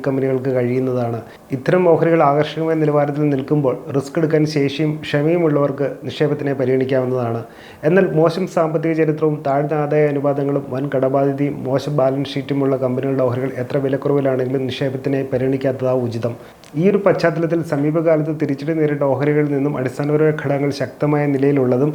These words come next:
ഭേദപ്പെട്ട വാല്യുവേഷനിൽ നിൽക്കുന്നതും മികച്ച ഭാവി സാധ്യതയുമുള്ള മൂന്ന് ഓഹരികളുടെ വിശദാംശങ്ങൾ നോക്കാം. ആദ്യം കെ ആർ ബി എൽ. നൂറ്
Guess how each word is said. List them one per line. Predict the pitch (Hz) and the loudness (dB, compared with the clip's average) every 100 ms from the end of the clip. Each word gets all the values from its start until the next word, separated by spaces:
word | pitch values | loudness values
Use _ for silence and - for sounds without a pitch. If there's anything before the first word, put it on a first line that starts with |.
| - - - - | -6 -18 -10 -2
ഭേദപ്പെട്ട | 139 151 156 151 147 | 2 2 2 2 2
വാല്യുവേഷനിൽ | 135 147 143 151 139 | 2 2 0 -2 -4
നിൽക്കുന്നതും | 135 160 151 127 110 117 | -2 0 0 0 -4 -6
മികച്ച | 127 151 160 156 | -4 0 0 -2
ഭാവി | 139 147 151 | -4 -2 -2
സാധ്യതയുമുള്ള | 143 139 143 143 135 131 | -2 -2 -2 0 0 0
മൂന്ന് | 143 147 | 0 0
ഓഹരികളുടെ | 127 139 139 123 | -2 -2 -2 -4
വിശദാംശങ്ങൾ | - 131 123 131 131 | -4 -4 -4 -6 -4
നോക്കാം. | 113 110 117 - - - - - - - - 165 | -4 -4 -8 -10 -20 -20 -20 -20 -20 -20 -6 0
ആദ്യം | 156 170 165 156 | 0 0 0 2
കെ | 147 147 | 4 4
ആർ | 139 | 2
ബി | 120 113 | 0 -2
എൽ. | - - - - - - - - - - | -8 -18 -20 -20 -20 -20 -20 -20 -20 0
നൂറ് | 147 185 | 4 6